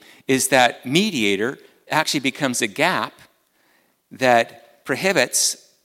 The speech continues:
us being able to have a direct relationship. Now, how does this work for us today? I think, uh, even if we live in a secular society, or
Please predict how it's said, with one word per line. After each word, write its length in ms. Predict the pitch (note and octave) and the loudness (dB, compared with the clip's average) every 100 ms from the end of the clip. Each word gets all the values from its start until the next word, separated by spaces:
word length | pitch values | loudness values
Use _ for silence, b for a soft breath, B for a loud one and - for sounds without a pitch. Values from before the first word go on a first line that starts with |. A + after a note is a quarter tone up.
| _ | _
us 260 | C3 C3+ - | 0 0 -2
being 240 | C3+ C3+ | -2 0
able 220 | C3 C3+ B2+ | 2 2 2
to 80 | |
have 160 | B2 A#2+ | 2 2
a 60 | A#2 | 0
direct 420 | A#2+ A2+ D#3+ - | 0 0 -2 -2
relationship. 760 | C3 C3 C#3+ - - F#2 - - - _ _ _ _ _ _ _ _ _ _ _ _ _ _ _ _ - B B | -4 -2 -2 -4 -4 -4 -6 -12 -20 _ _ _ _ _ _ _ _ _ _ _ _ _ _ _ _ -20 B B
Now, 200 | C#3 C#3 | 0 0
how 240 | - G#3+ | 0 0
does 160 | A#3+ G3 | 0 0
this 300 | D3+ - - | 0 -2 -2
work 260 | C#3+ D#3+ - | -2 -2 -2
for 180 | D#3 | -6
us 260 | C#3+ D#3 - | -2 -2 -4
today? 520 | E3+ F3 C3 D#2 - _ B B B - | -4 -2 -2 -4 -12 _ B B B -2
I 140 | G#3+ | -2
think, 400 | A#3 B2 A#2 - - _ b b b - | 0 -2 -2 -4 -20 _ b b b -10
uh, 320 | A#2+ A2 G#2 - b b b | -4 -2 -4 -8 b b b
even 260 | E3+ G3 F#3 | -6 -2 0
if 120 | - | 2
we 80 | C#3+ | 4
live 200 | D#3+ D3+ | 4 4
in 80 | C3 | 4
a 240 | A#2+ - | 4 2
secular 500 | - F3+ F#3 F3 D#3+ | 0 0 2 2 2
society, 640 | - D3 D#3 E3+ B2+ A2 | 2 0 0 2 0 0
or 520 | C3 F3+ A3 B2+ C#3 | 0 2 4 6 4